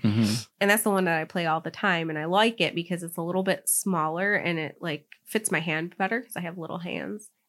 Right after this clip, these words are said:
Speaker 2: And this guitar was supposed to be basically the exact same model, but in a different color. But it never felt the same. So I would kinda use it as a backup, but I never really played it.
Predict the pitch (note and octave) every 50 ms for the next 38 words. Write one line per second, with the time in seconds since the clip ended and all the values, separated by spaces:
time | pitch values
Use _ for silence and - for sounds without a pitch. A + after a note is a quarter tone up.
0 | _ - G3 F#3 F#3 F#3 F#3 G#3 A3 A3 - - F#3+ F#3+ G3 F3 F3 E3+ F3+ -
1 | F#3 - - G3+ G#3 G3+ - F#3 F3 F3+ F3 F3 E3 - _ _ _ - G3+ A3
2 | A3 A3 G3 - F#3 F3+ E3+ E3+ E3 F3 E3+ F#3 E3 E3+ F3 - - F3+ E3+ D#3+
3 | D#3 D#3 D3+ D#3 E3+ F3 F3+ F#3 E3+ E3 E3 D#3+ D3 D3+ - E3 - - - -
4 | - - - A3 F3+ D#3 - - F3+ G3+ - _ _ _ _ _ _ _ _ _
5 | _ _ _ _ - F#3 F#3 F3+ D#3+ - F3+ F3 D#3 E3+ E3+ F3 E3+ E3+ - -
6 | - D#3+ D#3 E3+ F#3+ - - - - - - _ _ _ _ _ _ _ _ _
7 | _ _ _ - F3+ F#3+ A#3+ B3 - F4 F4 F4+ F4+ F#4+ G4 - _ _ _ _
8 | _ _ _ _ _ _ _ _ - - - G#3 F#3+ F#3+ F#3 - - F#3+ G3 F#3+
9 | G3 F#3+ F#3+ - A3+ A#3 A3 G3+ G3+ A3 G#3 F#3+ F3+ E3+ E3+ E3+ E3 E3 F3+ F#3+
10 | G3 G#3 A3 - - - - - - - _ _ - _ _ _ _ _ - F#3+
11 | F3+ F3 F3+ F#3+ F#3+ F#3+ F#3+ F#3+ E3+ E3 D#3+ D#3+ E3 - - C#4 C#4+ C4 F3+ D3+
12 | D3+ B2+ -